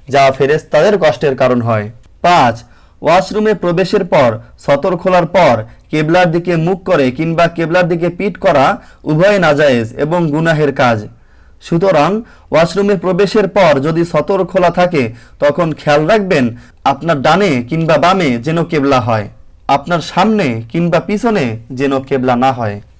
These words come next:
এখন আপনার ওয়াশরুমের স্ট্রাকচার যদি এমনভাবে স্থাপিত হয় যে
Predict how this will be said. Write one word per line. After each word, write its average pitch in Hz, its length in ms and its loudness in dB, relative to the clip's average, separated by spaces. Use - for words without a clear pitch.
এখন 143 480 0
আপনার 147 400 0
ওয়াশরুমের 185 640 2
স্ট্রাকচার 185 560 0
যদি 185 320 0
এমনভাবে 180 760 0
স্থাপিত 165 400 -2
হয় 160 340 2
যে 156 300 -2